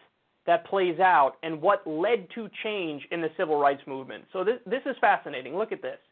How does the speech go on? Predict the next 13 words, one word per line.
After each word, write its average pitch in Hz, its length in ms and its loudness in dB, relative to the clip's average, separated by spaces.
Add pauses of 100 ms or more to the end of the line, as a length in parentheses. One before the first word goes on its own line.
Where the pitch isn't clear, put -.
(280)
He 208 180 -8
says, 190 240 4 (100)
"In 311 220 0 (100)
sum, 151 360 4 (640)
I 185 140 6 (100)
find 208 440 0
violent 262 420 -2 (100)
tactics 165 540 0
by 165 160 6
the 147 120 -8 (180)
state 226 360 -4
or 220 220 4
protesters 170 800 0